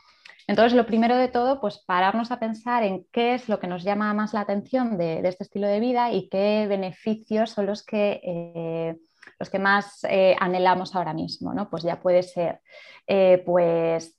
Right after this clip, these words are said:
tener orden en casa, ¿no? O, o, mm, llegar a casa y, y sentirme a gusto en casa. O, pues, tener más paz mental, o tener más tiempo para pasarlo con, con mi familia o con mis amigos,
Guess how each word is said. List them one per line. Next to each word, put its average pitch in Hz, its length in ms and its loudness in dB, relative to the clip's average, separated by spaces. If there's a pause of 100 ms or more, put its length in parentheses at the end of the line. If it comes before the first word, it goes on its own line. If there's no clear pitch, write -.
tener 196 300 2
orden 240 280 2
en 180 180 -4
casa, 165 420 -6
¿no? 202 220 -2
O, 175 400 4
o, 170 40 -2
mm, 170 560 -6 (560)
llegar 196 280 6
a 233 120 4
casa 269 460 4
y, 185 420 2
y 180 60 0
sentirme 214 680 0
a 180 120 0
gusto 170 460 -4
en 160 100 -4
casa. - 500 -6 (680)
O, 196 360 8
pues, 185 160 0
tener 214 400 4
más 254 440 2
paz 214 180 -2
mental, 180 680 0
o 170 140 0
tener 208 480 -2
más 233 340 -6 (100)
tiempo 202 480 2
para 170 240 2
pasarlo 190 420 -2
con, 180 560 -2
con 180 160 -4
mi 180 100 -4
familia 185 640 0
o 170 40 0
con 175 120 -8
mis 175 160 -12
amigos, 180 640 -4